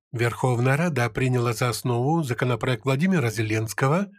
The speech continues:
относительно усовершенствования отдельных вопросов исполнения воинской обязанности и ведения воинского учёта. Таким образом, военкоматы ликвидируют, а президент сам будет призывать на службу,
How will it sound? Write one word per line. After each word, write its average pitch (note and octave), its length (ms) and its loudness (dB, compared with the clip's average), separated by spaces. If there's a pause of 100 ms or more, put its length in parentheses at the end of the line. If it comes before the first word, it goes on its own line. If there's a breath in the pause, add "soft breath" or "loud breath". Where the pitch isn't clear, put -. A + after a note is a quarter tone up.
относительно C#3+ 760 0
усовершенствования D#3 1000 0
отдельных A2+ 440 -2
вопросов B2 460 -2
исполнения A2+ 760 -2
воинской B2 540 0
обязанности C3 880 -2
и A3 80 0
ведения E3 560 2
воинского C#3 600 0
учёта. A2 680 -2 (160)
Таким B2+ 360 0
образом, C3+ 560 2
военкоматы B2+ 680 2
ликвидируют, A#2+ 840 0
а A2+ 60 0
президент A#2+ 600 -2
сам F#3+ 320 0
будет C#3 240 0
призывать A#2+ 480 0
на A#2 80 0
службу, B2+ 560 -2